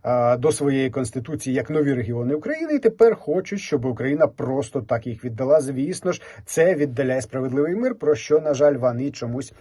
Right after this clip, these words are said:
м, волів би не згадувати. Натомість китайський дипломат зазначив, що на полі бою зараз непроста ситуація.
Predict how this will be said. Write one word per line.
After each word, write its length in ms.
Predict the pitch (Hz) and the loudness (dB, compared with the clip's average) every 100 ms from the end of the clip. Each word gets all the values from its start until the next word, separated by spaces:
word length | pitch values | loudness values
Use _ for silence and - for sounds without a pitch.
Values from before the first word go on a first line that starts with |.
| _ - - - - 113 | _ -20 -20 -20 -14 -4
м, 360 | 131 139 147 | 0 2 4
волів 320 | 131 156 196 | 6 6 6
би 160 | 151 190 | 4 4
не 240 | 165 160 | 6 4
згадувати. 760 | 151 110 123 117 110 113 113 120 | 4 2 2 2 -2 -4 -4 -4
Натомість 800 | 113 110 208 240 233 226 214 - | -4 -2 2 4 4 0 -2 -4
китайський 520 | 147 143 151 156 151 | -4 4 2 4 -2
дипломат 500 | 135 123 131 127 151 | -4 -4 -2 0 2
зазначив, 420 | 147 127 160 196 | 2 0 -2 -2
що 140 | 185 208 | -6 -4
на 100 | 208 | -4
полі 320 | - 196 185 | 0 0 0
бою 280 | 151 190 175 | 2 2 4
зараз 240 | 147 151 | 4 4
непроста 440 | 139 123 135 - 113 | 0 -4 -6 -4 -6
ситуація. 680 | 113 113 135 175 180 185 | -6 -2 0 2 0 0